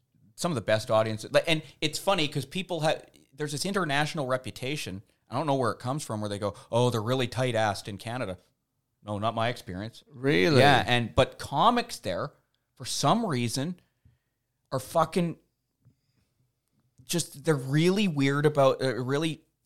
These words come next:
Speaker 1: uh, they, they, and I think it's back to the scarcity thing, 'cause I
Speaker 2: Yeah.
Speaker 1: think ultimately, if I get rid of you
Speaker 2: Yeah.
Speaker 1: or, or tell everyone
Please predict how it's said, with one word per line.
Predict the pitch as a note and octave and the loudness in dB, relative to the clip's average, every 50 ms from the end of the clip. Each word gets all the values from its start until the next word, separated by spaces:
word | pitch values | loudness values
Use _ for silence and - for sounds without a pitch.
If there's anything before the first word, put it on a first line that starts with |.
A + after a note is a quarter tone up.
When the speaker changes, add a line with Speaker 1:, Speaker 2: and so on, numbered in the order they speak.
| _ _ _ _ | _ _ _ _
Speaker 1:
uh, | G2+ G2 G#2 G#2 | -20 -20 -20 -16
they, | G#2+ B2+ A#2+ | -12 -12 -6
they, | A#2 C#3+ C#3+ B2+ A#2+ C3 C3 C#3 - _ _ _ _ - - | -2 -2 -2 -2 -4 -8 -12 -14 -16 _ _ _ _ -4 2
and | E3+ F3 | 4 4
I | F3 | 4
think | E3 - G3+ G3+ G3+ G#3 | 4 4 0 0 0 0
it's | G3+ - - | 0 -2 2
back | - D3+ C#3+ C#3 - - | 4 4 4 4 2 -2
to | C#3 | -6
the | B2+ A#2+ | -4 -6
scarcity | - - - C#3+ D3+ E3+ C#3 - D3+ C#3 A#2 | -6 -4 -4 -4 -4 -4 -4 -6 -6 -8 -8
thing, | - - A2+ A2 A#2+ A#2+ | -8 -8 -10 -10 -10 -8
'cause | - C#3 B2 - - - | -6 -6 -6 -6 -6 -6
I | C3 | -2
Speaker 2:
Yeah. | B2+ | 2
Speaker 1:
think | F3 G3+ G3+ - | 2 2 6 6
ultimately, | D#3 E3+ E3 - D3 C3+ G#2+ F#2+ A2 A#2 A#2 - _ _ _ _ _ _ _ | 6 6 6 2 -2 -2 -2 -2 -4 -6 -6 -10 _ _ _ _ _ _ _
if | C3+ A#2+ - | -8 0 6
I | C#3 D#3 F#3 G3 | 6 6 6 6
get | - G3 F3+ - | 6 4 4 4
rid | D#3 D#3+ D#3+ C#3 | 4 0 0 -2
of | B2 | -2
you | A#2+ A#2+ A2 G2 G2 A#2 - _ _ | -2 -2 -2 -2 -2 -4 -8 _ _
Speaker 2:
Yeah. | - C#3 B2 A2 | -4 -2 -2 0
Speaker 1:
or, | B2+ C3 C3 C3 | 0 0 0 0
or | C3+ B2 | -2 -2
tell | A#2 - - D#3+ D#3 D#3+ | -2 0 4 4 8 8
everyone | D#3 D3 C#3+ C#3+ C3+ C3+ C3 A#2+ - B2+ | 8 6 6 2 0 0 0 0 -2 -8